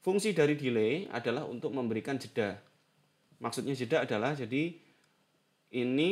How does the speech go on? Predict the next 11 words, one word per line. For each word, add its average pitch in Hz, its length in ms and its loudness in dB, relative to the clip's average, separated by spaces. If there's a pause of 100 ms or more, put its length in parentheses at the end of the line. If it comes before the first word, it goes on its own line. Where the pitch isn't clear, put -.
setelah 139 280 -2
berjalan, 113 680 -2 (600)
kode 127 300 -4
programnya 131 500 0
nggak 117 160 2
mengeksekusi 120 600 -4
apa-apa 107 340 0
selama 110 320 -6
satu 107 160 -6
detik, 117 400 -6 (480)
berarti 151 400 -2